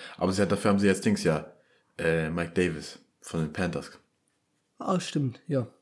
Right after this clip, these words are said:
Speaker 2: Stimmt,
Speaker 1: Und der
Speaker 2: stimmt.
Speaker 1: war auch eine
Speaker 2: Der
Speaker 1: Macht
Speaker 2: war auch krank.
Speaker 1: als Ersatz für
Speaker 2: <laughs>
Speaker 1: McCaffrey.
Speaker 2: Ja, krank.
Speaker 1: Und, äh, die Offense mit Matty Ice ist natürlich immer noch sehr, sehr stark. Natürlich niemals so stark wie mit Julio Jones. Aber immer noch sehr, sehr geil.
Speaker 2: Ja.
Speaker 1: Aber wie du schon richtig gesagt hast, irgendein Team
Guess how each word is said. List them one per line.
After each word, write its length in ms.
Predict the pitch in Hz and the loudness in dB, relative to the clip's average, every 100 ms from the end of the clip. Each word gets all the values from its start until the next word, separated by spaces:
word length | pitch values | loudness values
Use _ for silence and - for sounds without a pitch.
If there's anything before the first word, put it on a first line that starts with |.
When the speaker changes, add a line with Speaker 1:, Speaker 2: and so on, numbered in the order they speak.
| - | -18
Speaker 2:
Stimmt, 280 | - - - | -2 0 2
Speaker 1:
Und 100 | 90 | 4
der 60 | |
Speaker 2:
stimmt. 40 | 90 | 4
Speaker 1:
war 140 | 90 | 4
auch 120 | - 104 | 4 4
eine 100 | 92 | 4
Speaker 2:
Der 60 | |
Speaker 1:
Macht 180 | 87 127 | 4 4
Speaker 2:
war 120 | 127 | 2
auch 160 | 123 - | -2 -4
krank. 100 | - | -4
Speaker 1:
als 140 | 110 90 | -2 -2
Ersatz 300 | 85 85 - | 2 2 2
für 80 | 85 | -2
Speaker 2:
<laughs> 80 | 78 | 2
Speaker 1:
McCaffrey. 480 | 80 73 80 95 110 | 2 2 0 2 2
Speaker 2:
Ja, 120 | 123 | 0
krank. 260 | - 95 - - - - - | -6 -10 -12 -14 -18 -20 -12
Speaker 1:
Und, 260 | - 92 82 | -4 -2 0
äh, 280 | 87 90 85 | 2 4 2
die 180 | 87 98 | 4 4
Offense 420 | 104 113 107 107 | 4 2 0 2
mit 80 | 98 | 4
Matty 280 | 107 101 104 | 6 6 4
Ice 420 | 113 120 120 - - - _ _ | 4 4 2 -6 -14 -20 _ _
ist 240 | - 135 - | 0 2 4
natürlich 460 | 117 - 113 110 | 2 2 0 0
immer 160 | 120 120 | 2 4
noch 140 | 113 | 4
sehr, 180 | 107 110 | 4 4
sehr 100 | 107 | 4
stark. 280 | 101 110 - | 4 2 4
Natürlich 500 | 98 98 101 104 104 | 0 2 6 6 4
niemals 340 | 110 104 98 98 | 4 6 4 2
so 60 | |
stark 260 | 95 98 - | 2 2 2
wie 40 | |
mit 120 | 90 - | -4 0
Julio 200 | 110 95 | 4 4
Jones. 380 | 90 104 123 - - _ _ _ _ _ _ - | 4 2 2 -6 -20 _ _ _ _ _ _ -4
Aber 340 | 80 - - | -2 0 -2
immer 160 | 85 92 | -2 -2
noch 100 | 82 | -2
sehr, 340 | 92 87 90 85 | -4 2 2 2
sehr 140 | 82 | 0
geil. 400 | 82 80 78 76 - - 151 | 2 2 0 -6 -16 -8 -2
Speaker 2:
Ja. 140 | 127 | 0
Speaker 1:
Aber 480 | 107 92 101 113 - - | 0 2 2 2 -4 -8
wie 80 | |
du 80 | 120 | -8
schon 140 | 117 123 | -2 -2
richtig 180 | 120 | -2
gesagt 320 | 117 110 120 113 | -4 -2 -2 0
hast, 260 | 110 - - _ - _ _ - | -2 -4 -20 _ -20 _ _ 0
irgendein 560 | 147 170 160 131 123 | 4 4 2 2 0
Team 320 | - 139 135 | 0 -2 -2